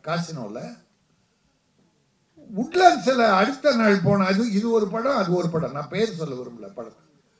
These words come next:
பன்னெண்டு பேர் சார். ஒரு பெரிய படத்துக்கே முப்பது பேர் தான் உட்கார்ந்தான்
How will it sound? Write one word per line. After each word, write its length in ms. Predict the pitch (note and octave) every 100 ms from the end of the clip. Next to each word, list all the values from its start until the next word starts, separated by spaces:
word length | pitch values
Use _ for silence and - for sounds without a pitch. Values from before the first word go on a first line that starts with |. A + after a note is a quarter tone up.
| _ _ _ _ _ -
பன்னெண்டு 480 | A3 E4 F4+ D#4+ C4+
பேர் 220 | C#4+ B3
சார். 280 | F3+ G3+ E3+ - - _ _ _ _ _ _ _ _ -
ஒரு 200 | C#3 C3
பெரிய 680 | D3 D#3+ G3 A3 A#3+ C4 C#4 C4+ A3+ G3+ - - _ _ -
படத்துக்கே 720 | F#3 A#3+ A3 B3+ F#3+ C4 C#4+ C#4 C4+ B3+ A3
முப்பது 380 | A3 - B3 G#3+
பேர் 180 | A#3
தான் 180 | A3+ A3
உட்கார்ந்தான் 520 | G3 G#3 G3+ F3+ D#3+